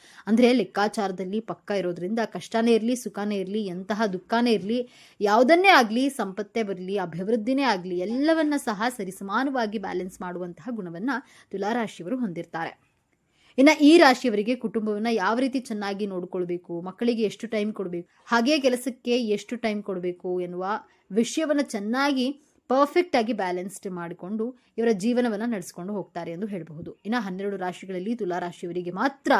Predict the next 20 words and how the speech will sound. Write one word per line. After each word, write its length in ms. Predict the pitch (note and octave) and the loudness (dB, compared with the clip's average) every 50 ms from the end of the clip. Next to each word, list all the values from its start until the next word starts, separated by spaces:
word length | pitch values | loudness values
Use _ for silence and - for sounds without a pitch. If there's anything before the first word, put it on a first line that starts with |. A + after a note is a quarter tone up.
| F3+ - - - - - _ - | 2 -2 -8 -20 -20 -20 _ 0
ಈ 100 | A#3 B3+ | 4 6
ರೀತಿಯಾದ 360 | C#4 D4 C#4+ - C#4+ C4+ C4 B3 | 6 6 6 6 6 6 6 6
ಒಂದು 200 | B3+ A#3+ A#3+ A#3 | 4 4 4 2
ಉತ್ತಮವಾದ 560 | G3 - - C#4+ C4 C4 B3+ A#3 G#3+ G#3 A3 | 0 0 0 0 2 2 4 2 2 2 0
ಮತ್ತು 220 | A3+ A3+ A#3 B3 A3+ | 0 -2 -2 -2 -4
ವಿಶೇಷವಾದ 640 | G3+ - - B3 C4+ C#4+ C#4+ - C4+ B3+ A3+ G#3+ A3+ | -4 -2 0 2 2 2 2 2 0 2 2 2 2
ಗುಣ 200 | G#3 F3 F#3+ G3 | 0 0 -2 -4
ಇರೋದ್ರಿಂದ 520 | G3+ G3 F#3 F#3 F#3 F3 F3 F#3 A3+ C4 B3 G#3+ A3 | -4 -2 -2 -2 -2 -2 -2 -2 0 0 2 2 0
ತುಲಾ 300 | A3+ A3 G3 F#3+ G3 A3 | 0 -2 -2 -2 0 0
ರಾಶಿಯವರು 600 | A3+ A3 G3 - - G3 F3 F3 F#3+ A3+ C4+ C#4 - - - - - - | -2 -2 -4 -8 -8 -8 -6 -4 -4 -4 -4 -6 -10 -18 -20 -10 -2 2
ಮಿಸ್ 220 | A#3+ C4 B3+ - | 2 2 2 2
ಮಾಡದೆ 380 | D#4 E4 E4 D#4+ D#4 C4 A#3+ C4 | 2 4 4 4 4 4 4 2
ಈ 160 | A#3 - A#3+ | 2 2 -2
ಒಂದು 200 | A#3+ A3+ A3+ A#3 | -2 0 0 -2
ಸಕ್ಸಸ್ನ 480 | A#3 - - G#3 - - A3+ A3 - B3 A#3+ | -4 -4 -6 -8 -8 -8 -10 -6 -4 -6 -4
ಪಡೆದುಕೊಳ್ತಾರೆ 640 | A3 G3+ F3 F3 - - F#3 F3+ F#3 F#3 F3 F3+ | -4 -4 -8 -8 -8 -8 -8 -6 -6 -6 -6 -6
ಎಂದು 180 | E3+ E3 G3+ A#3 | -6 -6 -6 -6
ಹೇಳಬಹುದು. 460 | G#3+ G3 E3+ E3 D#3 C#3 - - - - - - | -6 -6 -8 -8 -10 -14 -12 -14 -14 -14 -12 -10
ಆದ್ರೆ 260 | F3+ F3+ F3+ A3+ B3 | -10 -6 -4 -4 -4
ವಿಶೇಷವಾಗಿ 800 | G#3+ - - F#3+ F#3+ F#3+ F#3+ - G3 F#3 F3+ F3 F#3+ A#3 D4 D#4+ | -4 -4 -6 -6 -6 -6 -6 -6 -6 -6 -4 -4 -4 -6 -6 -6